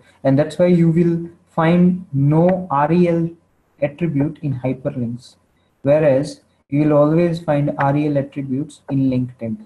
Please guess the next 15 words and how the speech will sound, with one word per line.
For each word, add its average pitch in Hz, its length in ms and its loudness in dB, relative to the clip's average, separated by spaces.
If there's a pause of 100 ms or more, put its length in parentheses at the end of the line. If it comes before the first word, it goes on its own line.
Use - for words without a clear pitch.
(1200)
What 127 140 -4
is 170 140 -2
the 151 60 0
most 151 500 0
common? 135 460 0
Ninety-nine 165 600 0
percent 156 420 -4
of 147 140 -4
the 143 80 -8
time 147 240 -2
you 139 120 0
will 143 160 -2
see 160 240 -4
style 120 340 -2
sheet, 214 360 -4